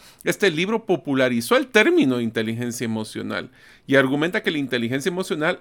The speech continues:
es más importante para el éxito en la vida que inclusive a veces que la inteligencia académica.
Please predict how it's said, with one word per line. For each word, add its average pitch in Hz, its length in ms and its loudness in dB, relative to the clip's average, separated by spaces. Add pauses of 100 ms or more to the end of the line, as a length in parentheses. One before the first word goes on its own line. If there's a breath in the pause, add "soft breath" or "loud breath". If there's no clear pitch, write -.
(120)
es 233 260 6
más 214 300 0
importante 131 600 -4
para 123 240 0
el 139 100 2
éxito 123 640 -4
en 151 180 4
la 151 140 6
vida 349 360 4 (280 soft breath)
que 151 100 0
inclusive 139 500 -2
a 196 40 -2
veces 220 280 -4
que - 80 -4
la 151 60 -6
inteligencia 139 640 -6
académica. 143 640 -2